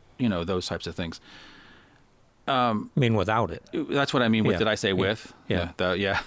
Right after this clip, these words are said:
Speaker 1: <laughs>
Speaker 2: Yeah, without it, yeah.
Speaker 1: That would definitely be, that would definitely be a challenge. I, uh, I do think that there's something to be said for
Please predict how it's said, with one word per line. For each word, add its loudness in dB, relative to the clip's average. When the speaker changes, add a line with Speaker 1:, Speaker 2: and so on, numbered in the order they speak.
Speaker 1:
<laughs> 0
Speaker 2:
Yeah, 2
without 0
it, -6
yeah. -2
Speaker 1:
That 2
would 4
definitely 2
be, 0
that 4
would 4
definitely 2
be 0
a 2
challenge. 0
I, 4
uh, 4
I 4
do 2
think 2
that 0
there's 2
something 2
to 2
be -2
said 0
for 0